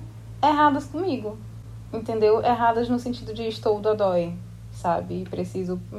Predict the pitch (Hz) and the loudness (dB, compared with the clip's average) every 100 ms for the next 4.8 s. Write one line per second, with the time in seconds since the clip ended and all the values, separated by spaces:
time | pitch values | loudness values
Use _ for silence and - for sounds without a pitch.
0 | 208 202 196 196 180 180 196 - 196 196 | -4 -2 0 2 2 2 -2 -8 -10 -6
1 | 214 214 196 180 - - - 226 220 240 | -6 -6 -6 -8 -10 -18 -12 -6 0 2
2 | 240 240 254 247 247 240 240 247 285 262 | 4 4 4 2 2 0 0 0 0 0
3 | - 214 254 262 240 208 196 - - - | -2 -2 0 2 6 6 4 -4 -14 -2
4 | 233 240 240 262 247 240 226 | 4 4 6 4 4 0 0